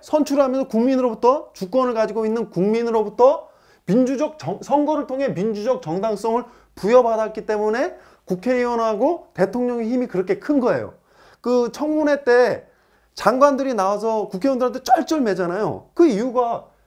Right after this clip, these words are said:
국민들이 선거를 통해서 민주적 정당성을 장관들한테 부여하지 않았잖아요. 장관들은 대통령이 임명하는 거지. 근데 국회의원들한테 민주적 정당성을 선거를 통해서 부여했기 때문에 국회의원의 권한이 훨씬 큰 거죠. 그래서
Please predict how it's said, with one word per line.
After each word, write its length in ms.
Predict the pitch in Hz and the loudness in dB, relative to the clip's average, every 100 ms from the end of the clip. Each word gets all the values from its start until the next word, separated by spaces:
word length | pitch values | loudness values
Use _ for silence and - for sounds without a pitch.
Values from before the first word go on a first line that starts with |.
| _ _ _ | _ _ _
국민들이 720 | 269 339 320 302 294 277 - | 4 6 6 2 -2 -4 -8
선거를 460 | - 311 349 349 269 | -8 -2 0 0 0
통해서 220 | 269 240 | -4 -2
민주적 440 | 165 226 262 254 | -2 -2 2 0
정당성을 720 | 247 202 220 214 233 240 185 - _ _ _ _ _ _ _ | 0 -2 -2 -2 -2 -2 -4 -8 _ _ _ _ _ _ _
장관들한테 640 | - 262 339 311 294 294 | 0 4 4 4 0 -2
부여하지 380 | 190 214 240 233 | -6 0 0 0
않았잖아요. 640 | 233 160 - 196 190 - - - - | -4 -4 -4 -4 -4 -6 -14 -20 -14
장관들은 640 | 165 233 254 233 226 185 | -6 0 2 0 -4 -6
대통령이 360 | 170 180 247 214 | -6 -4 -2 0
임명하는 420 | 143 190 202 190 | 0 2 0 0
거지. 200 | 160 117 - | -4 -6 -4
근데 160 | 262 - | 0 0
국회의원들한테 680 | 220 277 277 254 240 214 208 | 0 2 2 2 0 0 -2
민주적 380 | 160 208 226 | -2 -4 -4
정당성을 560 | 208 208 208 190 214 202 | -2 -2 -4 -6 -6 -6
선거를 320 | 226 269 262 | -4 -2 -2
통해서 200 | 226 208 | -2 -6
부여했기 520 | 202 175 233 214 214 | -2 2 4 4 0
때문에 340 | 202 196 240 269 - _ | -4 -4 -4 -8 -12 _
국회의원의 840 | 175 180 233 220 214 202 202 202 | -6 -4 -4 -2 -2 -2 -2 -2
권한이 460 | 202 156 180 185 180 - _ _ | -4 -2 -2 -2 -6 -10 _ _
훨씬 420 | 165 - 247 - _ - | -6 -4 -4 -6 _ -10
큰 180 | 294 269 | -6 -2
거죠. 420 | 196 156 - - _ _ _ | -2 -2 -6 -10 _ _ _
그래서 240 | - 247 | -2 0